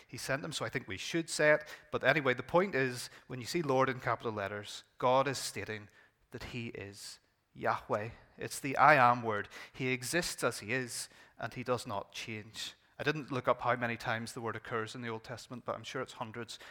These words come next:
upon hundreds of times that God reaffirms simply by saying his name that he does not change. And the Bible gives us other pointers that, that God does not change. He's often described as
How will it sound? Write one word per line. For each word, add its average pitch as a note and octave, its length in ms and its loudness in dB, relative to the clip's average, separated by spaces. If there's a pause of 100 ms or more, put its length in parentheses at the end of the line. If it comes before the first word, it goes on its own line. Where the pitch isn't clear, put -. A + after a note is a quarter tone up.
(160)
upon G#2+ 280 -8
hundreds G#2+ 560 -12 (200)
of - 140 -8
times A2 320 -4
that A#2 160 -10
God C3+ 220 2
reaffirms B2 480 2
simply D3 300 -2
by B2 120 -2
saying A#2 320 -8
his G#2+ 160 -12
name A2 400 -8 (320)
that A#2 140 -4
he A#2+ 160 -10
does A2 420 -4
not G2 300 -10
change. G2 500 -14 (1120)
And D#3 80 -4
the D3 40 -2
Bible G3 240 10
gives D#3 220 8
us D#3+ 140 2
other D3+ 160 6
pointers G3 560 2
that, D3 240 -2
that D3+ 160 -4
God E3 180 2
does D#3+ 140 -8
not E3 180 0
change. E3+ 480 -4
He's C3+ 240 -4
often D3+ 240 4
described C3 500 4
as A2+ 220 -4